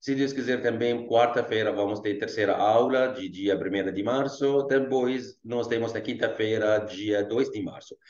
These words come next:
Qual a diferença? Essas primeiras três aulas ao vivo,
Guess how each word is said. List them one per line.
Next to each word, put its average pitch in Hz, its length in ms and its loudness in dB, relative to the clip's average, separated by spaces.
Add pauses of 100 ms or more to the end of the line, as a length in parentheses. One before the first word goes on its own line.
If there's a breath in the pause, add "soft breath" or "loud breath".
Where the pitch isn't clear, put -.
(320 loud breath)
Qual 185 120 4
a 185 60 6
diferença? 110 540 2 (120)
Essas 147 240 2
primeiras 143 440 0
três 120 300 -4
aulas 101 800 0
ao 95 160 0
vivo, 107 300 0